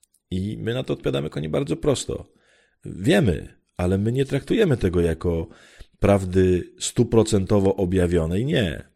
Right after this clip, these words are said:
To było poszukiwanie ludzkości przez lata tego, kim jest Pan Bóg, a potem przyszedł Pan Jezus, który to wszystko <laughs> wytłumaczył.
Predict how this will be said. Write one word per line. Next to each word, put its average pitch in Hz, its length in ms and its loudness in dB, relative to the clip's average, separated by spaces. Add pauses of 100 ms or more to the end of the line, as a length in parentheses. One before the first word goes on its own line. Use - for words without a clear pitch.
To 120 100 0
było 165 220 2
poszukiwanie 156 760 -2
ludzkości 139 540 -4
przez 120 220 -4
lata 127 220 2
tego, 110 220 0
kim 101 140 -6
jest 98 160 -6
Pan 73 160 -4
Bóg, - 180 -6
a 90 60 -4
potem - 320 -2
przyszedł 131 300 -6
Pan 107 200 2
Jezus, 78 500 -4 (720)
który 101 140 0
to 101 120 -2
wszystko - 360 0
<laughs> 135 60 -2
wytłumaczył. 127 760 0